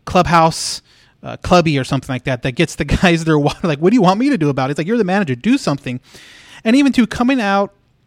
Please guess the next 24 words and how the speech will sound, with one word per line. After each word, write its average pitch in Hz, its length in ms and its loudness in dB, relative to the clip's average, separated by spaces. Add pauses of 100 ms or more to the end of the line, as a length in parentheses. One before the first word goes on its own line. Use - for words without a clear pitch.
(120)
with 175 160 2
his 180 140 4
excuse 170 560 0
about 143 580 0
this 151 200 -2
last 156 340 -2
road 160 160 2
trip, 127 260 -6
which, 160 360 -2 (400)
yes, 180 280 2
it 185 140 0
was 196 340 0
a, 156 340 -2 (540)
I 208 80 -6
don't 269 100 0
wanna 277 140 2
say 208 120 0
a 156 100 2
long 143 380 0
road 180 200 4
trip. 208 300 0 (180)
It 196 80 2
was 220 100 0
an 214 80 -2